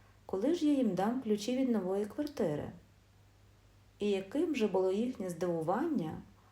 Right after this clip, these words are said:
коли я їм відкрито сказала, що квартиру я придбала для себе,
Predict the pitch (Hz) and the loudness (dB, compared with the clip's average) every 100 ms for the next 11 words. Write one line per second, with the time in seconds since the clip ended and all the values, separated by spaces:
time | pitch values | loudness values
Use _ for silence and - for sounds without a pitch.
0 | - - - - 190 208 226 214 202 196 | -20 -20 -20 -4 2 4 6 4 0 -4
1 | - 208 214 202 190 196 165 220 302 170 | -4 -2 -2 -2 -4 -4 0 0 0 -2
2 | - - - - - - - - - - | -4 -10 -20 -20 -20 -20 -20 -20 -20 -20
3 | - 214 196 185 196 208 220 220 220 196 | -10 -6 -2 -2 0 2 4 2 0 -2
4 | 185 185 196 220 262 330 254 165 | 0 0 0 0 0 0 0 0